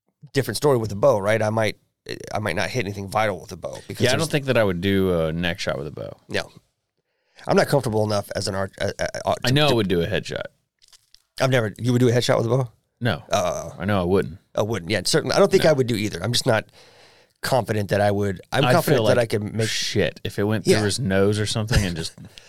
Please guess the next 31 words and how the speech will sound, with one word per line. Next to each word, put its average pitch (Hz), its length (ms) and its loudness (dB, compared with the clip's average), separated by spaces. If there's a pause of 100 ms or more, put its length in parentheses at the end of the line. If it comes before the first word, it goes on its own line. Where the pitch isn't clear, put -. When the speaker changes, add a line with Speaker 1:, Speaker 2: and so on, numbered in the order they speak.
Speaker 1:
<laughs> - 420 -20
Yeah, - 120 -2
Speaker 2:
no. - 120 -10 (120)
Speaker 1:
that's 151 200 0
the, - 140 2
I'm 135 120 2
not 131 160 4
interested 120 340 2
in, 101 140 -4
in 101 160 -4
dealing 92 240 -6
with - 120 -14
that. - 180 -10 (240)
Um, 87 420 -6 (800)
I, 202 180 -2
I've, 107 460 -2 (800)
I 113 140 -2
have 110 160 0
only 127 400 2
not 113 280 2
recovered 104 460 -2
an 98 100 -4
archery 95 640 -4 (160)
deer 85 320 -12 (180)
once. - 500 -8 (100)
Speaker 2:
Same, 73 360 -4
and 78 140 -8
mine 85 160 -4
was 82 120 -6
a 82 60 -6
liver. 73 480 -6